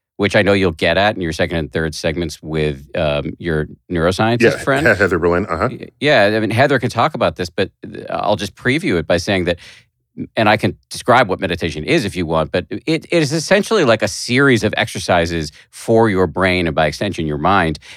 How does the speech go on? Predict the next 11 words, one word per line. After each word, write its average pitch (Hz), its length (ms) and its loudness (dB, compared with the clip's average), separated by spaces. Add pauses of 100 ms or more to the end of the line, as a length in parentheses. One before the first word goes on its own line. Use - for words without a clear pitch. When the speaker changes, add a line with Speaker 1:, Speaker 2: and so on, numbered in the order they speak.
(160)
Speaker 1:
And 101 300 0
you 143 100 4
can 107 140 -8
see - 280 -2
the 98 100 0
changes 139 560 0
on 87 180 0
the 80 60 0
brain 151 240 2
scans. - 460 -8
And 82 300 0